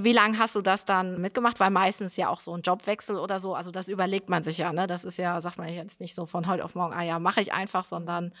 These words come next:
irgendwo ist ja dann so ein Punkt meistens angekommen, wo man sagt so,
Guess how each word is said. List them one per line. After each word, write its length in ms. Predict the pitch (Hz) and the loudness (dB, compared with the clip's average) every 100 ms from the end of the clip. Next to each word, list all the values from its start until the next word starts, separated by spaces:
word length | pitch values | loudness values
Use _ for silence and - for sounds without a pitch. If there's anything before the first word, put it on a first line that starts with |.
| - | -20
irgendwo 280 | - 202 185 | -2 0 2
ist 80 | 185 | 2
ja 80 | 180 | 4
dann 140 | 170 | 4
so 80 | 170 | 2
ein 120 | 170 | -2
Punkt 380 | - 196 190 - - | 2 2 2 -4 -4
meistens 340 | - 185 190 165 | 2 4 2 0
angekommen, 400 | 175 170 185 175 | -2 -2 -4 -4
wo 40 | |
man 140 | 175 165 | -8 -6
sagt 240 | 175 - | -8 -6
so, 160 | 180 | -6